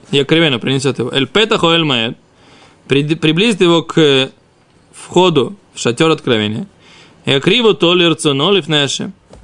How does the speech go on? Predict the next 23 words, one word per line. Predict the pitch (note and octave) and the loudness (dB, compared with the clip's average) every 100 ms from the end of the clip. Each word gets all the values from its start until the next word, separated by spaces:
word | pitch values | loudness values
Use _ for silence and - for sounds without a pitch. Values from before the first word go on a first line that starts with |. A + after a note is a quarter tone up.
| - | -8
Приблизит | - E3+ A#3+ F#3+ | -2 2 0 0
его | E3+ D#3 G3+ F#3+ C#3+ - _ _ _ _ - - - - | 0 2 2 2 -2 -12 _ _ _ _ -20 -20 -20 -6
по | C3 B2 | -2 2
воле | E3 A#3 A#3 | 4 4 2
его | G3+ F3 | 2 0
перед | F3 E3+ D3+ | 2 0 2
Богом. | C3 A#2+ A#2+ | 0 0 -6
Весамах | F3 D3 D#3+ F3+ G#3+ A3+ | -4 -2 0 0 0 0
едо, | E3 D3+ G#3+ A3 | -2 2 2 0
по-, | F3 C#3+ C#3 | -2 -6 -2
положит | D3+ E3+ D#3 F#3 | 2 2 2 0
руки | A3+ A3+ | 0 0
на | G#3 | 0
него. | F#3 E3+ D3 - - - _ _ _ - - - - - - | 0 -2 -4 -8 -20 -20 _ _ _ -20 -20 -20 -20 -16 -2
Дальше. | D#3+ D3 B2+ - | 0 0 -2 -6
Вешахатит | - F3 F#3+ F#3+ A3+ C4+ B3+ | 0 0 0 0 0 -2 0
бен | G#3+ G#3+ | 0 0
бакар | G3+ G#3 G#3+ | 0 0 0
лифнешем. | G3 F#3 F3 - B2+ | -2 0 -2 -2 -2
Он | E3+ | 0
зарежет | F#3+ G#3+ A#3 G3 E3 | 2 2 2 0 -2
его | D3 A#2+ - _ _ - | -4 -4 -10 _ _ -2
перед | E3+ F#3+ G#3 F#3+ | 0 2 0 -2